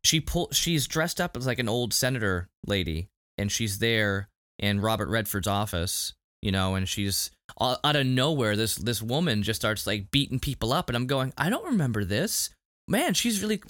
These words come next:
she's trained very well." And then the mask comes off, and I'm like, "Oh, yeah, duh." And then I made the connection there. Okay, this is the same technology we saw in The Winter Soldier. So we're, we're seeing a lot of those things tie back in. I thought that was pretty cool.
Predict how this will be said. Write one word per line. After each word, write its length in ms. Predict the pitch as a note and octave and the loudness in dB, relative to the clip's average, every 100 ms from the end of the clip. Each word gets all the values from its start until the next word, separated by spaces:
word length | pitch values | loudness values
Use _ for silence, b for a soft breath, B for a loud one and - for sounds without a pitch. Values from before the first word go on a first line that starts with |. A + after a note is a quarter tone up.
| - | -6
she's 220 | G3+ G#3 | -2 -2
trained 340 | - G3 C#4+ | 0 0 2
very 180 | E3 C3+ | 2 2
well." 260 | G#2+ G2+ F#2+ | 2 2 2
And 180 | C3+ C#3 | 2 2
then 120 | D#3 | 2
the 60 | C#3 | 2
mask 300 | C3 C3 - | 2 0 0
comes 180 | B2+ A#2 | 0 0
off, 180 | B2 C3+ | 0 -2
and 40 | |
I'm 60 | C#3 | -2
like, 160 | F3 B3 | -4 -2
"Oh, 280 | C#4+ D4+ | 0 0
yeah, 840 | C#4+ C#4 D4 D4+ D4 C#4+ C4+ A#3+ D3+ - - - - | 2 2 2 0 0 0 0 -2 -4 -6 -16 -20 -6
duh." 420 | A#3+ C4+ C4 G3 D3 | -2 0 2 0 0
And 160 | D3 | 0
then 100 | D#3 | 0
I 80 | D3 | 2
made 240 | C#3 C3+ A#2+ | 2 0 0
the 60 | |
connection 520 | - A#2+ C#3+ - B2 | -2 0 0 -2 0
there. 220 | F#2+ F#2 - | 0 0 -2
Okay, 460 | D#3+ - F2 D2+ - _ _ _ | -4 -4 -4 -6 -10 _ _ _
this 100 | C3 | -2
is 60 | B2+ | 0
the 80 | A#2+ | 0
same 260 | - A2+ G#2 | 2 2 0
technology 580 | A2 - G#2 G2 F#2+ | -2 0 0 0 0
we 160 | G2 F#2+ | 0 2
saw 440 | - A2 F#2 F2+ - | 2 2 2 0 -2
in 80 | G2 | -2
The 80 | F2+ | 0
Winter 240 | F2+ F2 | -2 -2
Soldier. 500 | - A#2+ G#2+ F2 D#2+ - _ _ - | 0 0 0 -2 -4 -8 _ _ -4
So 460 | - A#2 G#2 F2 - _ _ _ | 0 2 2 -2 -6 _ _ _
we're, 140 | B2 - | -4 -2
we're 120 | B2+ | -2
seeing 320 | - G3+ F#3+ | 0 2 2
a 60 | C#3 | 2
lot 160 | B2+ | 0
of 60 | A#2 | 0
those 160 | G#2+ - | 0 -2
things 200 | G#2 - | -4 -2
tie 220 | A2 G2 | 0 2
back 260 | F#2 F#2 | 0 0
in. 160 | B2 G#2 | -2 -2
I 80 | G2+ | -4
thought 300 | - F3 - | -4 -4 -4
that 100 | - | -6
was 140 | C3+ | -6
pretty 200 | - C3 | -6 -8
cool. 400 | - G#2+ G2+ F#2+ | -6 -4 -2 -4